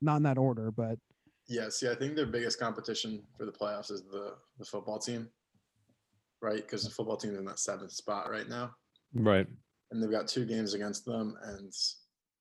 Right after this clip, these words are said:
Speaker 2: having the Eagles pretty much owned the football team last two years or three years. And I just, I, I haven't seen much out of anybody on the, on that Washington defense outside of Chase Young, who has been really
Speaker 3: He's hurt. He's been hurt now, right?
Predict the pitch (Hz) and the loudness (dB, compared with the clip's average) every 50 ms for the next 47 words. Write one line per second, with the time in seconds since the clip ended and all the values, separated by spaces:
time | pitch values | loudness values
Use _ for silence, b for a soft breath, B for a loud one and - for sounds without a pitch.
0 | _ _ - - 123 127 127 131 117 110 110 107 107 101 - - 113 104 104 110 | _ _ -8 -2 0 2 2 2 2 2 2 2 0 0 -2 -2 -4 -4 -4 -6
1 | - - 107 107 104 104 101 104 101 - 117 113 113 110 - 113 107 104 104 101 | -8 -6 -6 -4 -4 -2 -4 -4 -2 -2 -2 -2 -2 -2 -2 -2 -4 -2 -2 -4
2 | - - - 110 107 110 110 107 107 - - - - _ - - 107 - - 104 | -4 -2 -2 0 2 2 2 2 0 0 -2 -4 -10 _ -10 -10 -6 -2 0 2
3 | 101 101 101 101 101 - - - b b b b b b b b b b - 110 | 4 4 4 4 4 4 2 0 b b b b b b b b b b 0 2
4 | 117 117 117 110 107 - 113 120 117 113 110 110 - - 117 113 110 107 - - | 4 4 4 4 4 4 6 4 4 4 2 -4 -6 -4 -2 -2 -2 0 2 6
5 | 123 120 113 120 110 98 - - 107 104 104 98 - - _ _ _ _ _ _ | 6 6 6 6 4 6 6 6 6 4 2 0 -2 -10 _ _ _ _ _ _
6 | _ _ _ _ _ - - 107 107 107 101 - - 101 98 98 92 95 95 95 | _ _ _ _ _ -6 -2 2 2 4 4 4 4 4 4 4 4 4 2 2
7 | 92 90 92 92 92 92 90 95 98 - - - 104 104 101 101 101 98 - - | 0 0 0 0 0 -2 -2 -2 -4 -4 -4 -4 -2 0 0 0 -2 -4 -8 -12
8 | - - - 107 104 101 - - - - _ _ _ _ - 113 110 107 110 - | -6 2 6 6 6 6 6 2 -6 -18 _ _ _ _ 2 6 8 8 10 8
9 | - 104 104 101 101 98 98 101 98 - - 101 101 101 92 - - - B B | 8 6 4 2 2 2 2 0 -2 0 2 2 4 6 8 8 8 8 B B
10 | B B B B B B - 104 101 - 104 104 98 101 - - 104 101 101 - | B B B B B B 2 2 4 4 4 4 4 4 4 6 6 6 6 6
11 | - 104 101 101 98 95 92 - _ _ _ _ _ _ _ _ _ - - 107 | 6 6 2 2 0 -2 -6 -10 _ _ _ _ _ _ _ _ _ 2 6 8
12 | 101 95 92 101 98 95 95 98 95 95 95 95 90 - - - - - - - | 8 8 8 6 6 8 8 10 10 10 10 10 8 4 -2 -4 2 4 8 8
13 | 101 95 120 131 127 95 - - - - 123 143 147 - 123 107 117 135 139 - | 10 10 10 10 10 8 6 2 4 8 10 10 10 10 10 10 10 10 10 8
14 | 95 87 - 87 95 120 127 | 8 8 10 10 10 8 8